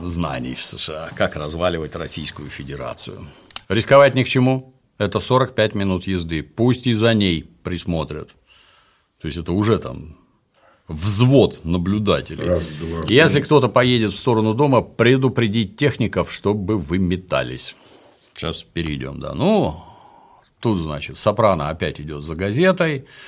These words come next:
Speaker 1: Младший Энтони едет на своей ду-, дурацкой дощечке, садится в машину, уезжает с друзьями. Агент Харрис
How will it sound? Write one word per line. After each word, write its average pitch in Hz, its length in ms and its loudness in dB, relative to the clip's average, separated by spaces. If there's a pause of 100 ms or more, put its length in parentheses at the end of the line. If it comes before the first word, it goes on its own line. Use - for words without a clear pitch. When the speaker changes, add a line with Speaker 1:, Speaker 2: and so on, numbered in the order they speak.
(380)
Speaker 1:
Младший 107 540 4
Энтони 78 340 -2
едет 80 420 -2
на 82 140 -4
своей 80 240 -6
ду-, 80 420 -8
дурацкой 82 640 -4
дощечке, 139 960 0
садится 120 380 -4
в 104 60 -4
машину, 107 380 -2
уезжает 98 440 -2
с 87 80 -6
друзьями. 90 560 -2
Агент 101 400 -4
Харрис 113 480 -2